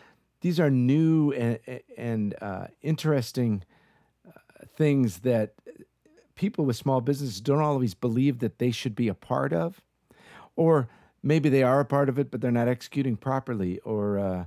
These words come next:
I, I don't know. I, I would just like to bounce that around with you a little bit to find out what your thoughts are about those things. A-, and maybe we can, uh, have a different,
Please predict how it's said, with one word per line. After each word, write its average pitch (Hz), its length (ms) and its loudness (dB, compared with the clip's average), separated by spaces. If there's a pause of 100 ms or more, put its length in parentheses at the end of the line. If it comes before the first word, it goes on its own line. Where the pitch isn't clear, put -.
(500)
I, 190 140 -2
I - 60 -8
don't 294 180 0
know. 214 120 2
I, 160 240 0
I 175 140 0
would 208 160 2
just 160 220 -4
like 160 220 0
to 147 180 0
bounce 139 320 0
that 143 120 4
around 127 280 2
with 117 120 -2
you 117 140 0
a - 80 0
little 98 140 0
bit 101 220 -2
to 95 60 -10
find 120 380 0
out 117 180 2
what 117 240 -2
your 117 140 -2
thoughts 120 400 -2
are 98 160 0
about 90 300 -6
those 98 240 -4
things. 113 520 -4 (560)
A-, 123 320 0
and 117 380 -2
maybe 135 240 0
we 127 160 2
can, 120 380 -2 (360)
uh, 101 460 -4 (260)
have 120 260 0
a 123 80 4
different, 131 480 -2